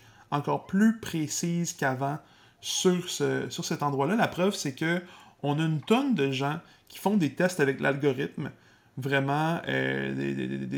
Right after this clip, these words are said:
des, des gens de, de, de partout, là, tu sais, des, des civils, là, pas, pas des gens en agence, là, ou qui vont vraiment dire, « Hey, moi, j'ai mis aucun hashtag, euh, je me rends à, je me suis rendu à cinquante mille vues. »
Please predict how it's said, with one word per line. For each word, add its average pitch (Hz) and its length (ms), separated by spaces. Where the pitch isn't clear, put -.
des, - 140
des 139 180
gens 160 220
de, 131 120
de, 123 160
de 123 260
partout, 143 460
là, 156 120
tu - 80
sais, 156 40
des, 120 220
des 143 120
civils, 165 460
là, 175 100
pas, 151 240
pas 160 100
des 160 140
gens 156 140
en 156 60
agence, 143 460
là, 190 80
ou 151 340
qui - 140
vont 151 180
vraiment 156 520
dire, « 151 240
Hey, 165 100
moi, 185 140
j'ai 170 140
mis 165 100
aucun 180 280
hashtag, 180 640
euh, 135 540
je 131 100
me 143 100
rends 160 200
à, - 20
je - 480
me 147 80
suis 147 140
rendu 143 200
à 151 60
cinquante 156 380
mille 143 120
vues. » 135 220